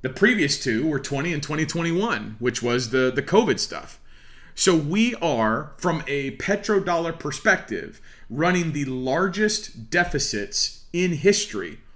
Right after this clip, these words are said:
That is unsustainable unless you control all the energy.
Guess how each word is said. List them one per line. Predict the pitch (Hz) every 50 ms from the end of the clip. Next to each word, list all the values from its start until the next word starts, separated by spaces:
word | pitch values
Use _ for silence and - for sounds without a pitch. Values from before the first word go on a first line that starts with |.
| - - - - - - - - - - - - - - - - - -
That | - 110 110 160 202 214
is | 190 151 -
unsustainable | - 165 165 165 151 - 156 - - 208 208 196 151 113 - - 73 - - - - - - - - - - - - - - - - - - - - - - - - - - - - - - - - - - -
unless | 123 123 120 135 185 190 - 240
you | 220
control | - 226 202 - - - 185 180 180 175 - - -
all | 127 147 170
the | 156 143 135 131 160
energy. | 185 147 107 - - - -